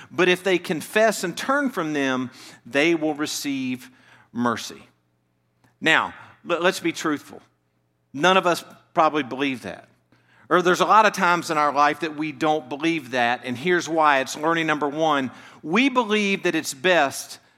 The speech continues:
to keep our sins a secret. Right? That, that's kinda how we go through life. We think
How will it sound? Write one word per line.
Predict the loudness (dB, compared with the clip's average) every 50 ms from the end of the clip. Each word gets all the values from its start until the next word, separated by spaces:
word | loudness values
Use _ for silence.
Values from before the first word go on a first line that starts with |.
| _ _
to | -10 -10
keep | -6 -4 -4 -4 -2 0
our | 0 0 0
sins | -2 -4 -6 -4 -4 -2 -2 -2 -2 -2 -4 -6 -8 -12 -16 _ _ _ _ _ -10
a | -8
secret. | -8 -6 -6 -8 -10 -12 -18 -20 _ _ _ _ _ _ _ _ _ _ _ _ _ _ _ _ _ _ _ -20 -8 0
Right? | 4 4 6 4 4 0 -6 -14 -20 -12 -4
That, | 0 2 4
that's | 4 4 4 2
kinda | 2 2 2 4 2
how | 2 2 2 2 2
we | 2 2 -2 0
go | 2 2 2 2 2
through | 0 -2 -4 -2 0 2
life. | 4 4 4 4 2 0
We | -2 -4 -2 -2 -2
think | -2 0 0 0 0 0 -4 -8